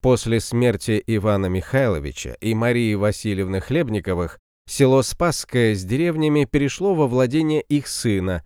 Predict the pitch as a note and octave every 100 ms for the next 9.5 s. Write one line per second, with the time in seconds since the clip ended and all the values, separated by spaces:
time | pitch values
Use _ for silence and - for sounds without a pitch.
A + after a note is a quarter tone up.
0 | _ - C#3 D3+ B2 F2 C2+ A1+ B1 _
1 | _ _ _ _ - A2 B2+ - A#2 G2
2 | F2+ F2+ G2+ G2 F#2 - - D3 B2 G2
3 | G2 F2 - _ - G2 B2+ F#3+ G#3 E3
4 | C#3 - G#3 E3+ - A#2+ G#2 B2 A2 B2+
5 | A2+ B2 A2+ G2+ F#2 A2+ A2 D2+ C2+ _
6 | - C3 B2+ B2+ A#2+ - B2 B2+ C3+ D3+
7 | C#3+ - C#3 - C3 B2 A2 C3+ C3+ A2
8 | F2 B2 B2+ G#2+ A2 A2 A2+ G#2 G#2 -
9 | F2+ D#2+ A#1 A#1 D2+